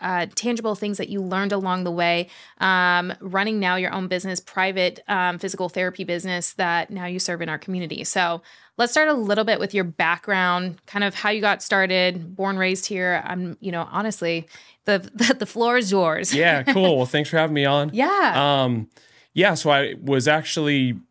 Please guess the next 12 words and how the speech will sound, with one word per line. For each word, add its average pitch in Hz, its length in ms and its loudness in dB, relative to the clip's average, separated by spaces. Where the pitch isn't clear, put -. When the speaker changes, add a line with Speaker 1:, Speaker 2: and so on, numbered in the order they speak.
Speaker 2:
raised 151 440 4
for 131 200 0
quite 151 260 2
a 147 60 0
while 143 240 2
in 120 140 0
Hayfork 123 520 0
up 127 140 0
in 117 180 0
Trinity 131 320 0
County. 127 360 0
Speaker 1:
Okay. 190 280 -8